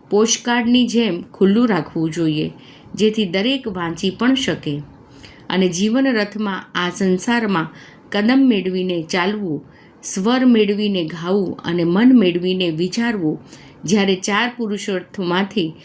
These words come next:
ગૃહસ્થ માર્ગે આપણે પગ માંડ્યા હોય અને સપ્તપદીના એ બંધને બંધાયા હોઈએ, તો વિવાહના પાવન અગ્નિની સાક્ષીએ આપણે બંધાયા હોઈએ, ત્યારે પ્રેમ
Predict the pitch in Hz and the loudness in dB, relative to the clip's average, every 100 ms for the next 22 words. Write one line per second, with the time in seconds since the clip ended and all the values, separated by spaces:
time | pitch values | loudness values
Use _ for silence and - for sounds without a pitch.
0 | - - - 190 247 269 269 220 196 180 | -20 -14 0 4 4 2 0 -2 0 -2
1 | 175 196 156 - 165 165 196 185 196 226 | 0 0 -2 -4 -8 0 0 0 -2 2
2 | 240 214 190 185 180 208 220 160 - - | 2 2 0 -2 -4 -6 -6 -8 -14 -20
3 | - - 180 185 165 214 208 254 247 185 | -20 -8 0 0 0 -6 -4 -4 -2 -2
4 | 190 190 170 - - 170 170 180 190 226 | -2 0 -2 -4 -8 -6 -2 0 2 2
5 | 185 170 190 196 190 196 175 185 240 247 | 2 0 0 0 0 0 -2 -2 -2 -2
6 | 160 156 - - - - 180 - - - | -4 -8 -18 -20 -8 0 2 0 -8 -14
7 | - 185 190 214 240 240 214 165 165 185 | 0 2 4 2 0 0 -2 -2 -2 -2
8 | 247 - 196 180 196 190 185 170 175 165 | -6 -6 -6 -4 -2 0 0 -2 -4 -4
9 | - - 240 165 160 - - - 185 190 | -6 -2 0 0 -4 -16 -16 -6 -6 -2
10 | 190 160 - 180 180 185 202 220 208 185 | -2 -2 -6 -2 0 0 0 -2 -2 -2
11 | 185 202 196 185 180 165 170 - 175 185 | -4 -2 -4 -4 -6 -4 -6 -2 0 2
12 | 240 | 0